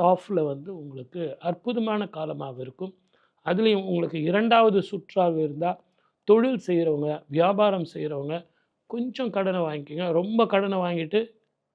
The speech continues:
தத்தளிக்காது, இ எம் ஐ கட்ட முடியாது. ஆகவே உங்களுக்கு இந்த காலம் நல்லா இருக்கும். பெண்களுக்கு கெட்டி மேளம் கொட்டக்கூடிய காலமாக இருக்கும்.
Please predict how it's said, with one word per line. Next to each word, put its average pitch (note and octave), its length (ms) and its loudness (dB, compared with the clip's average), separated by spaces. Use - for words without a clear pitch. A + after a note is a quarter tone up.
தத்தளிக்காது, D#3+ 500 0
இ G#3+ 220 4
எம் A3+ 120 6
ஐ F3+ 80 0
கட்ட D3+ 220 -4
முடியாது. C#3+ 320 -10
ஆகவே D3+ 600 0
உங்களுக்கு E3+ 440 2
இந்த D#3+ 180 -2
காலம் E3+ 340 0
நல்லா D3 240 -2
இருக்கும். D3+ 360 -10
பெண்களுக்கு G#3+ 880 2
கெட்டி F3+ 260 0
மேளம் E3 340 2
கொட்டக்கூடிய D3+ 580 -6
காலமாக C#3 540 -8
இருக்கும். D#3+ 360 -14